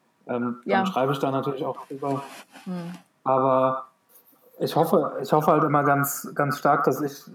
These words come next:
Speaker 1: so die Art von Reisebericht, äh, mache, der auch noch mal so ein bisschen den Finger in die Wunde legt und sagt, „Okay, also ich schreibe jetzt darüber und ich schreibe aber auch dazu, bitte geht da pfleglich mit der Natur um und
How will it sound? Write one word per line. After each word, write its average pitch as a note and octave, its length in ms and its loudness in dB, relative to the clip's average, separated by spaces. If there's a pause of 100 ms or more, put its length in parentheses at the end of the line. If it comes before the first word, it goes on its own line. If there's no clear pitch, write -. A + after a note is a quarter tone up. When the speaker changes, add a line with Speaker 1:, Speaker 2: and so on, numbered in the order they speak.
(260)
Speaker 1:
so C#3 160 0
die D3 200 0
Art C#3+ 180 2
von C3+ 420 -6 (220)
Reisebericht, D3 760 2
äh, C#3 320 -4
mache, C#3 560 -2 (880)
der C3+ 180 4
auch C3+ 80 4
noch C#3+ 140 4
mal C#3+ 140 2
so C#3 100 2
ein C3+ 80 2
bisschen D3+ 440 2
den C3+ 280 -8
Finger D3+ 440 -4
in C#3 100 0
die C3+ 120 4
Wunde C#3 220 -2
legt C#3 280 0
und C3 120 -4
sagt, C3+ 260 -2
„Okay, B2+ 300 0
also C3 340 -2 (1000)
ich - 100 -16
schreibe E3 340 2
jetzt - 200 0
darüber F3+ 500 2
und C#3 140 -2
ich C3+ 100 -2
schreibe D3 300 0
aber C3 180 0
auch C3 100 -6
dazu, C#3+ 540 -4 (260)
bitte C#3+ 400 -2 (200)
geht C#3 240 -4
da B2+ 180 0
pfleglich D3+ 500 -4
mit C#3+ 140 -4
der C#3 80 0
Natur C3+ 500 -4
um C3 220 -6
und B2+ 400 -12